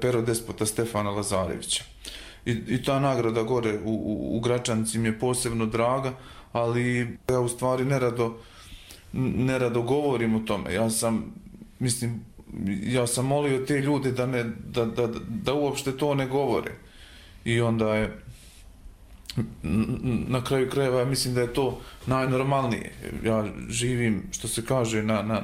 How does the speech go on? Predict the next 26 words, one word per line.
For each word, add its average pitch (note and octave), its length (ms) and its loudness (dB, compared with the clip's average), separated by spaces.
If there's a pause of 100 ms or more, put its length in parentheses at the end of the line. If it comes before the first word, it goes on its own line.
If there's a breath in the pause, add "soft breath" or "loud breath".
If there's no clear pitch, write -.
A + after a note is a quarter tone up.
na, A2 160 -4
na A2 100 0
selu B2+ 480 2
i A2+ 180 0 (760 loud breath)
imam, B2+ 480 2 (420)
čini C#3 240 2
mi B2+ 120 0
se, B2+ 200 2
realan A#2+ 480 2 (120)
odnos B2+ 520 0 (300)
prema B2 240 2
novcu, A#2+ 460 -2
koliko A#2+ 420 2
toliko, A#2+ 540 2
i A2 100 2
znam A#2+ 320 0
koliko C3 360 0
je A#2 140 -2
teško C#3 420 0 (920 loud breath)
zaraditi B2+ 840 0 (240)
novac. A#2+ 600 0 (840 loud breath)
I A#2 240 2 (140)
nisam C#3 600 0
ni C3 60 0
znao C3+ 300 0
da, A2 340 0